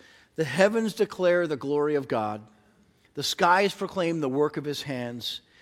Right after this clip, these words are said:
Day after day they pour forth speech. Night after night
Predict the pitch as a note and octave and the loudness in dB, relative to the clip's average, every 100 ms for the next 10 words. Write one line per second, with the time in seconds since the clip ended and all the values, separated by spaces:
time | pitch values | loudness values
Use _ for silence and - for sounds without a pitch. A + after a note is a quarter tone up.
0 | - - B2 E3 G3 G#3+ G#3+ G3+ G3 D#3 | -20 -20 -2 4 8 8 6 4 0 0
1 | D#3 D3 C3+ C3 - E3+ E3 D3+ - D#3+ | 2 2 0 -2 -4 -4 -4 -4 -6 -4
2 | D#3 - - - C#3 A2 - - - _ | -4 -4 -10 -6 -4 -4 -8 -14 -14 _
3 | _ _ C#3 D3+ E3 E3 D#3 D3+ D3 C#3 | _ _ -2 2 2 2 -4 -4 -2 -2
4 | A#2 B2 | -2 -4